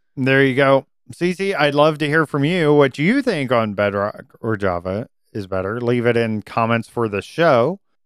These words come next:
And anybody else out there, tell us what you think about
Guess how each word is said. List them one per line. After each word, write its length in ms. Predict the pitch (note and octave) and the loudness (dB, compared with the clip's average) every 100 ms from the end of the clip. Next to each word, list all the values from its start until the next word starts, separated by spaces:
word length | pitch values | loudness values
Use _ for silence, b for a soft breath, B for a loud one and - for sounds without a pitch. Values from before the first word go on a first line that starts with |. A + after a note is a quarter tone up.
| - | -4
And 240 | D3 F3+ | -2 0
anybody 420 | D3+ D3+ C#3 C3 B2 | -2 0 0 2 2
else 180 | A#2+ | 0
out 160 | C3 A#2 | 0 0
there, 340 | A#2+ A#2 A#2+ - _ _ - | 0 0 0 -6 _ _ -2
tell 180 | D#3 D3+ | 2 2
us 160 | C#3 | 2
what 180 | C#3 B2 | -2 -2
you 140 | C#3+ | -2
think 240 | D3+ C3 A2+ | -2 -4 -2
about 320 | A2 A2 A2 | 2 2 0